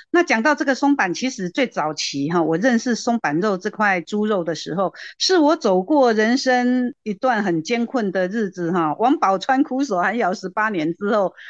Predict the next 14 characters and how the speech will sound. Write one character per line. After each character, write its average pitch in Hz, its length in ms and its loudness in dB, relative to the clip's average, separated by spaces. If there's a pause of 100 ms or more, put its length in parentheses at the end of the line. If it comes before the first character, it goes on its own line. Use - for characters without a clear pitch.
(120)
日 320 220 4
子 262 180 2
慢 294 160 4
慢 285 180 2
改 170 220 -4
善 208 320 0
了 170 180 0
哈， 156 220 -2
在 285 220 0
饮 190 260 -2
食 175 320 -4
方 226 180 0
面 214 300 0
哈， 165 260 -2